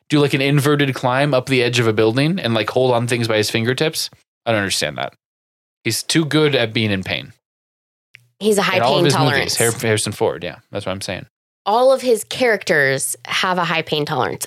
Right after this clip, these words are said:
Speaker 2: I would bet that Harrison Ford at one point had a high pain tolerance too, like
Speaker 1: Yeah,
Speaker 2: himself.
Speaker 1: I'm sure.
Speaker 2: Like, I've heard stories of him getting injured on set and stuff
Speaker 1: 'Cause
Speaker 2: like
Speaker 1: he was
Speaker 2: that.
Speaker 1: a carpenter.
Speaker 2: And, uh, yeah.
Speaker 1: Like Jesus.
Speaker 2: Probably so. He bounces back pretty quickly.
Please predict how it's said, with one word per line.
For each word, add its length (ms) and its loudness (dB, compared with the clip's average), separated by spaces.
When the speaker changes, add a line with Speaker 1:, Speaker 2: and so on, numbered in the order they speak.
Speaker 2:
I 140 0
would 220 4
bet 260 0
that 120 -2
Harrison 400 2
Ford 220 2
at 60 0
one 160 0
point 220 0
had 160 0
a 60 2
high 160 -2
pain 220 -2
tolerance 500 -2
too, 200 -2
like 80 -2
Speaker 1:
Yeah, 80 2
Speaker 2:
himself. 460 -4
Speaker 1:
I'm 140 -2
sure. 160 -2
Speaker 2:
Like, 120 -2
I've 120 0
heard 180 0
stories 340 2
of 60 -6
him 80 2
getting 260 2
injured 320 0
on 160 -2
set 220 -4
and 140 -6
stuff 180 -2
Speaker 1:
'Cause 80 0
Speaker 2:
like 20 -
Speaker 1:
he 40 -2
was 80 -2
Speaker 2:
that. 100 -2
Speaker 1:
a 20 -2
carpenter. 460 -4
Speaker 2:
And, 120 -6
uh, 40 2
yeah. 380 -2
Speaker 1:
Like 220 -6
Jesus. 680 -4
Speaker 2:
Probably 640 0
so. 320 0
He 100 4
bounces 320 0
back 160 -2
pretty 160 -4
quickly. 380 -4